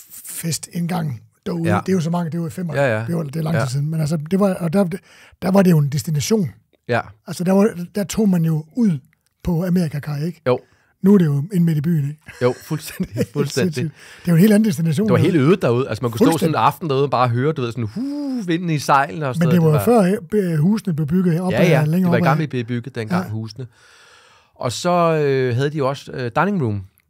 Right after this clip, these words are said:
Speaker 2: øh, på det tidspunkt. Og så... Øh,
Speaker 1: Oven på S A S.
Speaker 2: S A S hotellet der, hvor
Speaker 1: Skandinavia.
Speaker 2: Grønbæk, øh, var køkkenchef, Allan Schultz var køkkenchef, og lige pludselig stod de uden køkkenchef deroppe. Og så spurgte de, om, om jeg ville det også.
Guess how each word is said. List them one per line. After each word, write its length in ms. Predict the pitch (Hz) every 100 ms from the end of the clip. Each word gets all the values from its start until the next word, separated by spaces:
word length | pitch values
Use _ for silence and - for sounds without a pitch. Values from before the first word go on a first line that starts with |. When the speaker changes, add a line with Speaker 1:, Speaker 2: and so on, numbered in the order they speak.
| _ -
Speaker 2:
øh, 360 | 113 104 98 92
på 100 | 104
det 120 | 107
tidspunkt. 580 | - 113 - 110 101 _ -
Og 100 | 107
så... 480 | - 156 160 143 127
Øh, 1120 | 113 107 104 98 95 92 90 85 87 - - -
Speaker 1:
Oven 180 | 156 156
på 400 | 147 143 143 143 147
S 120 | -
A 140 | 151 147
S. 60 | - - 123
Speaker 2:
S 100 | 113
A 120 | 131
S 100 | 147
hotellet 360 | 165 - 127 110
der, 120 | 117
hvor 100 | 151
Speaker 1:
Skandinavia. 180 | 82 98 135
Speaker 2:
Grønbæk, 320 | - 151 -
øh, 280 | 120 117 104
var 60 | 107
køkkenchef, 640 | 131 131 135 - 113 104
Allan 200 | 92 92
Schultz 340 | - 175 -
var 60 | 143
køkkenchef, 540 | 135 135 143 139 127 _ _ _ _ _ -
og 60 |
lige 100 | 143
pludselig 340 | 156 160 - 139
stod 220 | 156 147
de 100 | 127
uden 160 | 131 143
køkkenchef 540 | 131 139 - 113 95
deroppe. 340 | 113 110 120 _ _ _ _ _ _ _
Og 140 | - 123
så 60 |
spurgte 400 | 156 - 147 147
de, 40 | 135
om, 200 | 117 107
om 140 | 117 110
jeg 200 | 107 120
ville 240 | 127 110 95 -
det 140 | 117
også. 320 | - 90 -